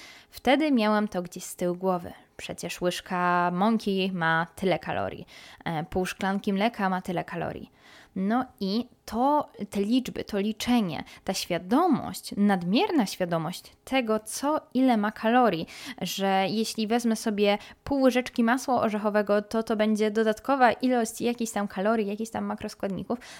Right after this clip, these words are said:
nie zawsze była dla mnie korzystna. I wiem, że bardzo dużo osób, które chcą przestać liczyć kalorie,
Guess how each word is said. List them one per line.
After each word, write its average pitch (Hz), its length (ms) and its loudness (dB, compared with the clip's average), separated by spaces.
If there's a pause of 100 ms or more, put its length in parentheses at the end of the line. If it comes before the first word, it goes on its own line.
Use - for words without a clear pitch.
(100)
nie 214 240 2
zawsze 262 340 -4
była 180 200 -2
dla 185 140 -6
mnie 190 180 -4
korzystna. 247 680 -4 (600)
I 196 120 -2
wiem, 220 400 2
że 180 180 -2 (160)
bardzo 247 380 2
dużo 196 360 -2
osób, 220 320 -2
które 180 300 -2
chcą - 460 -2
przestać - 460 -6
liczyć - 300 -10
kalorie, 160 520 -4